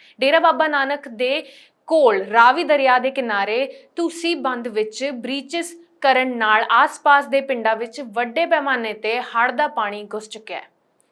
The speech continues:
ਡੇਰਾ ਬਾਬਾ ਨਾਨਕ ਸ਼ਹਿਰ ਥੋੜ੍ਹਾ ਉੱਚਾ ਹੋਣ ਕਰਕੇ ਫਿਲਹਾਲ ਲਈ ਪਾਣੀ ਸ਼ਹਿਰ ਅੰਦਰ ਨਹੀਂ ਪਹੁੰਚਿਆ। ਯਾਦ ਰਹੇ,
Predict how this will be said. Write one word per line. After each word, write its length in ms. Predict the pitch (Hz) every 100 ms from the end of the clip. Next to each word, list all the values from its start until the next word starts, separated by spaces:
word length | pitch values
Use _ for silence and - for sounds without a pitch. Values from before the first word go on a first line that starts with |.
| _
ਡੇਰਾ 140 | 220 226
ਬਾਬਾ 280 | 226 214
ਨਾਨਕ 340 | 226 226 240 262
ਸ਼ਹਿਰ 420 | - 262 247 269
ਥੋੜ੍ਹਾ 400 | 269 277 349 381
ਉੱਚਾ 520 | - - - - 339
ਹੋਣ 340 | 311 277 262 254
ਕਰਕੇ 340 | 226 202 247
ਫਿਲਹਾਲ 600 | 262 247 233 240 285 330
ਲਈ 200 | 247 233
ਪਾਣੀ 380 | 233 233 226 262
ਸ਼ਹਿਰ 480 | - 247 226 294 240
ਅੰਦਰ 240 | 214 233
ਨਹੀਂ 200 | 214 196
ਪਹੁੰਚਿਆ। 500 | 196 160 - 131 98 _ _ _ _ _ 226
ਯਾਦ 240 | 220 214
ਰਹੇ, 260 | 214 233